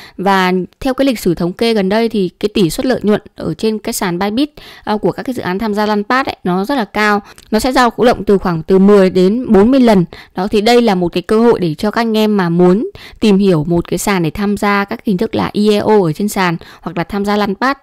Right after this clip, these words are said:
thì, à, mọi người nên tạo một cái tài khoản của trên sàn Bybit để có thể bắt đầu tham gia. Ok, thì video này thì Nguyên sẽ hướng dẫn cho các bạn cái cách để có thể đăng ký. À, thì trước tiên thì các bạn sẽ truy cập vào cái đường link bên dưới phần mô tả video này để tạo một, cho mình một cái tài khoản trên sàn Bybit nha.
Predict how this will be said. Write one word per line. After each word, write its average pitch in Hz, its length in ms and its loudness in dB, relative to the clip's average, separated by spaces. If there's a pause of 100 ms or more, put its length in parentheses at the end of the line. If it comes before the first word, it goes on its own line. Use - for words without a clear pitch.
(140)
thì, 190 240 4
à, 175 160 2
mọi 180 200 0
người 185 260 4 (120)
nên 220 180 0
tạo 208 200 0
một 170 80 -2
cái 180 100 -4
tài 190 120 -2
khoản 175 260 -2
của 160 140 -4
trên 196 140 0
sàn 185 200 0
Bybit 196 360 0
để 165 180 0
có - 120 -4
thể 202 100 -2
bắt 208 140 -4
đầu 175 140 0
tham 190 180 -2
gia. 208 280 0 (320)
Ok, 254 140 -2 (200)
thì 208 80 0
video 240 220 4
này 208 160 2
thì 180 120 2
Nguyên 214 160 2
sẽ 220 100 -4
hướng 202 140 2
dẫn 208 180 0
cho 247 100 -2
các 233 120 -2
bạn 233 160 -2
cái 165 100 -8
cách 262 180 -4
để 190 100 2
có 185 100 0
thể 196 100 0
đăng 214 180 0
ký. 208 340 2 (340)
À, 202 140 -2
thì 208 120 0
trước 262 200 0
tiên 240 220 2
thì 208 140 2
các 214 160 0
bạn 220 200 -2
sẽ 175 300 -2
truy - 180 -2
cập 220 200 -2
vào 175 120 -2
cái - 100 -8
đường 202 200 4
link 226 260 2
bên 202 140 2
dưới 185 140 2
phần 190 160 -2
mô 190 140 2
tả 151 240 -4
video 202 300 2
này 185 340 2 (100)
để 165 180 0
tạo 185 200 0
một, 170 240 -4
cho 208 100 -6
mình 190 180 0
một 170 60 0
cái 180 120 -6
tài 196 140 -4
khoản 156 220 -10
trên 202 160 -6
sàn 175 240 -6
Bybit 208 320 -2
nha. 226 160 0